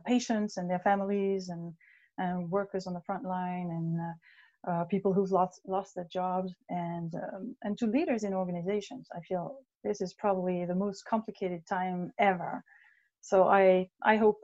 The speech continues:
uh, my experience with engagement and leadership and change communities, uh, can help. Right. Um,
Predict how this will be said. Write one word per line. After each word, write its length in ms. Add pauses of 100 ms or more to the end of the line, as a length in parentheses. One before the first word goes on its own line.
uh, 420
my 180
experience 600
with 280
engagement 600
and 140
leadership 520
and 160
change 260
communities, 640 (120)
uh, 220 (140)
can 100
help. 200 (800)
Right. 240 (800)
Um, 680